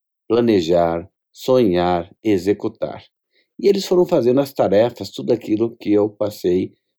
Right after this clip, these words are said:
para que eles fizessem, para a gente conseguir fazer uma reorganização financeira. E o que que é bacana nessa história? Essa consultoria individual, quem me contratou foi a empresa onde o esposo trabalha.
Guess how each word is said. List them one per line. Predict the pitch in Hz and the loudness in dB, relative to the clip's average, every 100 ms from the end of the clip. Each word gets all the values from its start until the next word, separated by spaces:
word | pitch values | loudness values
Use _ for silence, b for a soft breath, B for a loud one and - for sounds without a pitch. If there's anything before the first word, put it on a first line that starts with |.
| _ | _
para | 101 104 | -4 0
que | |
eles | 98 98 | -2 2
fizessem, | 151 127 101 110 120 151 _ _ | 0 4 2 2 -2 -12 _ _
para | - 143 | -10 -2
a | |
gente | 165 165 | -2 -2
conseguir | 165 165 135 139 139 | -6 -6 -2 -2 0
fazer | 143 135 | 0 2
uma | 135 139 | 2 0
reorganização | 123 151 196 190 170 151 143 143 135 120 - 98 | 0 2 6 6 4 0 -2 0 2 0 0 -2
financeira. | 104 101 98 - - _ _ _ _ _ _ | -2 -4 -2 -8 -8 _ _ _ _ _ _
E | - | -10
o | |
que | 98 139 | -4 0
que | 151 | 2
é | |
bacana | 110 107 - 127 127 127 | 0 -2 0 2 2 0
nessa | 80 113 123 | 0 -2 -2
história? | 131 - 98 98 - _ _ _ _ _ _ _ | -8 0 0 0 -6 _ _ _ _ _ _ _
Essa | 151 180 - | -2 -2 0
consultoria | 156 120 110 - 95 85 82 90 | -2 -2 -4 -6 -4 -2 0 0
individual, | 80 76 71 98 113 76 - _ _ _ _ - | -2 -6 0 2 2 -2 -8 _ _ _ _ -4
quem | 147 | 0
me | 165 | 0
contratou | 123 131 135 113 127 | 0 -2 -2 -4 -4
foi | 165 165 | 0 2
a | |
empresa | 165 160 113 123 160 165 180 165 | 2 0 0 2 2 2 0 0
onde | 156 147 156 156 | 0 2 2 4
o | 160 | 4
esposo | 160 - 139 147 | 2 -2 -2 -2
trabalha. | 180 165 117 104 | -2 2 4 2